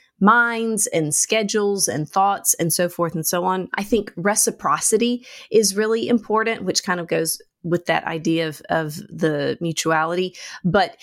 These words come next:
you know, there is give and take, and there may not be totally equal give and take. There may be seasons where I need more, and so you're giving more, but it's not one-sided,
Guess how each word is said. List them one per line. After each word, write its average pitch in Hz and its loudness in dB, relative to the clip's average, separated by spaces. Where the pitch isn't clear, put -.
you 226 6
know, 208 2
there 214 -2
is 269 2
give 208 2
and 165 -2
take, - -2
and 208 2
there 226 0
may 285 0
not 311 0
be 254 0
totally 294 2
equal 254 2
give 202 0
and 180 0
take. - 0
There 196 0
may 202 0
be 196 -2
seasons 202 0
where 180 2
I 180 0
need 180 0
more, 190 4
and 160 -2
so 180 2
you're 160 0
giving 190 2
more, 135 -2
but 180 2
it's 190 4
not 208 2
one-sided, 175 -2